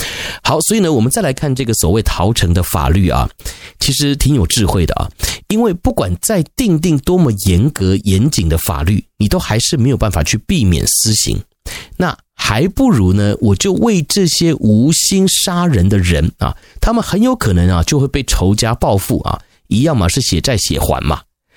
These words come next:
所以呢，今天怎么办啊？虽然呢，于情于理啊，是不能够动用私刑的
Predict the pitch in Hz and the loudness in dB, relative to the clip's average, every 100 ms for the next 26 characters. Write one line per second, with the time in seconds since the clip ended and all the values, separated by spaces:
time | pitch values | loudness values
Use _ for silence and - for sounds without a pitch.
0 | - - - 165 165 123 120 - 156 156 | -18 -6 -2 0 2 0 0 0 0 0
1 | 151 - - 101 98 117 85 - - - | -2 -6 -4 0 0 0 -4 -6 -8 -8
2 | - - - - 202 170 139 139 165 - | -14 -20 -8 -2 0 2 0 0 0 0
3 | 127 113 123 170 78 62 - 110 - 165 | 0 2 2 2 2 0 0 -2 0 0
4 | 104 113 - 104 95 87 - 98 - - | 2 0 0 2 4 2 2 0 -2 -2
5 | 58 | -4